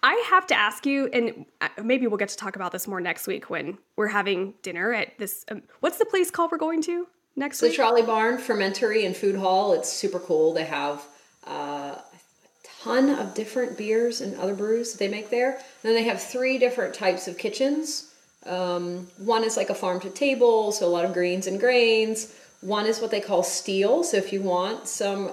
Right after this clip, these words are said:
Speaker 2: um, octopus, some grilled octopus, they have that. And the other one is their take on traditional bar food. So they'll have, like, a grilled cheese, but it'll have, like, something funky on it,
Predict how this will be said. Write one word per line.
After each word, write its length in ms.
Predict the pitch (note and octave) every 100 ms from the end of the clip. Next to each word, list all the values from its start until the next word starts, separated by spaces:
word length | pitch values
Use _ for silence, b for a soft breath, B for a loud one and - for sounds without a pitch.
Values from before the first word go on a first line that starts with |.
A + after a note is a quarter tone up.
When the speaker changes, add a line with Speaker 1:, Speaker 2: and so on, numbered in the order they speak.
| -
Speaker 2:
um, 640 | F3 F3+ F#3 F3+ F#3 F3+ F3+
octopus, 640 | F#3+ - A3 A3+ A#3+ C#4+
some 120 | - F3
grilled 280 | F3+ E3+
octopus, 540 | - E3+ G3+ - A3 -
they 140 | F#3+
have 260 | F3 E3 D#3+
that. 460 | D3 E3+ C4+ - B B _
And 140 | G3+ A3
the 180 | A3
other 160 | G#3+ B3+
one 300 | C4+ C#4 B3+
is 300 | A#3+ A#3 -
their 260 | G#3 G#3+ G#3+
take 460 | - G#3 G3+ G3+ - F3
on 220 | F#3 F#3+
traditional 500 | G#3+ F#3+ G3 G3+ F3+
bar 260 | E3 E3 G#3
food. 420 | - D4 D#4 -
So 140 | A3+
they'll 120 | G3
have, 180 | G3+ -
like, 120 | G3
a 40 | E3+
grilled 340 | E3 F3+ F3+
cheese, 560 | F#3 G#3 G#3 B3 C#4 -
but 140 | G3+
it'll 180 | F#3 F3+
have, 220 | G3 -
like, 100 | F#3
something 340 | - F#3 F3+ E3+
funky 440 | F#3+ F3+ F#3+ F3
on 180 | F3 E3+
it, 240 | F3 -